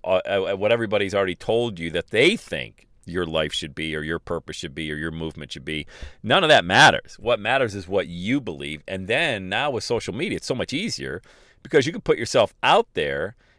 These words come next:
and get feedback from people who don't know you, never heard your name, and think you're amazing and your purpose and your passion and everything that goes with it. That's how you eliminate imposter syndrome. You take you out of the center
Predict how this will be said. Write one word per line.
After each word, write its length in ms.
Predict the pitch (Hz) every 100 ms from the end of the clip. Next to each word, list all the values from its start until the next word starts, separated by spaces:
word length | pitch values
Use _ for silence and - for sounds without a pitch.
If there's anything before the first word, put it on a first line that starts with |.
| _ -
and 220 | 113 95
get 220 | 120 -
feedback 600 | - 170 214 147 104 95
from 160 | - 92
people 380 | 107 98 98 95
who 100 | 92
don't 360 | 80 113 143
know 320 | 131 127 135
you, 400 | 131 127 139 269 _ -
never 340 | 104 123 131
heard 200 | 139 131
your 140 | 113
name, 280 | 113 135 127
and 140 | 104 104
think 280 | 120 110 98
you're 160 | 92
amazing 680 | 87 95 117 131 120 127 127 _
and 400 | 98 92 87 87
your 140 | 87 92
purpose 520 | - 135 120 113 -
and 80 | 90
your 120 | 85
passion 400 | - 104 107 101
and 100 | 95
everything 220 | 95 92
that 80 | 85
goes 200 | 90 85
with 140 | 139
it. 160 | 117 - - - - -
That's 240 | 220 277
how 80 | -
you 160 | 113 196
eliminate 420 | 110 - 90 80
imposter 480 | - 113 151 - 80
syndrome. 440 | - 71 73 71
You 80 | 131
take 260 | - 170 -
you 320 | 110 208 220
out 160 | 139 113
of 80 |
the 60 | 87
center 440 | - 147 78 55